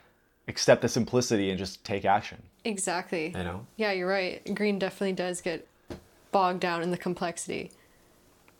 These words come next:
Speaker 2: and kind of loses, loses that personal responsibility.
Speaker 1: Yeah.
Speaker 2: And so doesn't, is, is less likely to go out and have that, like, creative solution.
Speaker 1: Mm-hmm.
Speaker 2: Mm-hmm.
Speaker 1: Yeah, exactly.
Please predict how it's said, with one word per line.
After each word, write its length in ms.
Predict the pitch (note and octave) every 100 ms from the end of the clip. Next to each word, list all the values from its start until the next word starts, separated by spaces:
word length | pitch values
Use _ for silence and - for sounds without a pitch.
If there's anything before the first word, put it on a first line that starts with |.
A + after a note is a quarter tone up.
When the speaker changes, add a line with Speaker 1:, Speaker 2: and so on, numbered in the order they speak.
| _ -
Speaker 2:
and 160 | G#3 F#3
kind 160 | G3
of 120 | F3+
loses, 760 | F3 F#3 F#3+ F3+ E3 D#3+ - -
loses 440 | G#3 B3 C#4+ B3+ G#3
that 180 | G3
personal 340 | G#3 G3 G#3 F#3+
responsibility. 880 | F3 G3 F3+ F3 F3 G3 D#3+ E3+ E3+ -
Speaker 1:
Yeah. 260 | G2+ F#2 F2
Speaker 2:
And 160 | G#3
so 140 | G3+ G3+
doesn't, 520 | G3 F#3+ G3 F3+ -
is, 180 | A#3 G#3+
is 240 | G#3 A3 F#3
less 300 | G3 G#3+ F#3+
likely 320 | F#3 F#3+ F#3
to 120 | F3+
go 220 | F3+ F3+ F3
out 340 | F3 D3 - -
and 240 | F3+ E3+ -
have 240 | F3+ E3
that, 140 | F3
like, 180 | E3 C3+
creative 540 | - F#3 E3+ F3+ E3+ D#3+
solution. 760 | - E3 D#3+ - C#3+ C#3+ E3+ -
Speaker 1:
Mm-hmm. 500 | G#2+ G2 - - -
Speaker 2:
Mm-hmm. 300 | F#3+ F#3+ - - _
Speaker 1:
Yeah, 240 | A#2 G2 E2+ - _ - A2+
exactly. 580 | F#2 F#2 F#2 F#2+ F2